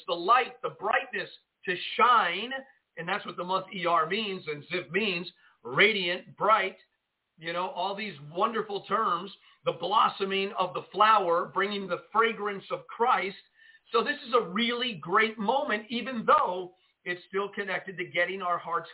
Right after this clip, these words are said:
clean before God, because the month of Revelation is on the way. And the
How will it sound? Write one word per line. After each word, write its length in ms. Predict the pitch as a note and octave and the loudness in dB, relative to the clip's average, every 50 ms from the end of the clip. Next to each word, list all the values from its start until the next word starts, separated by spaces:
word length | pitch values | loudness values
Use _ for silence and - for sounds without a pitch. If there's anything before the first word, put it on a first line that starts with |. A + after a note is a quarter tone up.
| - | -14
clean 260 | - E3 E3 D#3+ D#3+ D#3 | -8 -6 -6 -6 -6 -8
before 420 | B2+ A#2+ - - D#3 E3+ F3 D3+ | -10 -10 -6 -4 -2 0 0 4
God, 480 | F#3 G#3 B3 B3+ A3 F3 F3 F3 - - - - _ _ _ _ | 6 6 6 8 6 2 2 0 -2 -8 -16 -20 _ _ _ _
because 280 | F3+ F3+ F3+ G3+ A3 F3 | -10 -8 -4 -4 -4 -4
the 80 | C#3+ F3 | -4 -4
month 240 | F3+ G3+ A3+ A3+ A3 | -2 -2 -4 -4 -4
of 100 | G3+ D#3 | -4 -2
Revelation 680 | F#3+ G#3+ G3+ G3 F#3 F3+ A#3 C#4+ D4 A#3 - - A3 G3+ | 0 0 0 -2 -2 -2 -2 -2 -2 -6 -8 -10 -8 -8
is 160 | F#3 F3 D3+ | -8 -8 -4
on 240 | E3 E3+ F3 F3 F#3 | -2 -2 -2 -2 -2
the 80 | F#3+ F#3+ | -4 -2
way. 460 | F#3+ A#3 C#4+ D4 - - - - _ _ _ _ _ _ _ _ _ - | 0 2 2 2 0 -2 -6 -14 _ _ _ _ _ _ _ _ _ 2
And 160 | F#3+ G3 F#3+ | 4 4 4
the 120 | F3 E3+ | 4 0